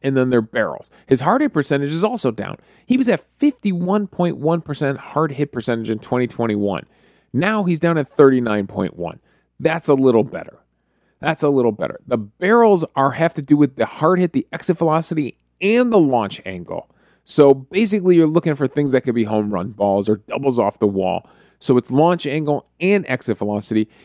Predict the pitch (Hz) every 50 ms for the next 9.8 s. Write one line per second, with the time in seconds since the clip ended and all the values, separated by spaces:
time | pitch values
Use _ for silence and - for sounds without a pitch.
0 | _ _ - 160 170 185 196 185 - 165 156 139 - _ _ - 185 180 - -
1 | - 185 165 147 - _ - 147 151 - 151 - - 156 151 151 147 - 156 151
2 | - - 160 151 156 151 143 143 - - _ _ _ _ _ _ _ _ 135 131
3 | 127 120 - - - 147 147 147 143 - 147 139 143 139 135 139 143 143 139 120
4 | - _ _ _ - 143 127 - 147 151 170 165 156 135 117 - _ - 143 123
5 | 143 156 156 - 131 139 131 131 - - - - - 113 - - - 101 82 -
6 | - - 85 78 - - - _ _ _ _ _ _ - - 156 147 165 170 143
7 | - - _ _ - 151 143 123 123 120 117 127 147 156 175 196 190 180 175 170
8 | 160 143 151 151 143 127 113 110 113 _ _ 131 127 135 135 131 - - - 127
9 | 110 95 95 - - - - 101 - - - 92 80 62 - -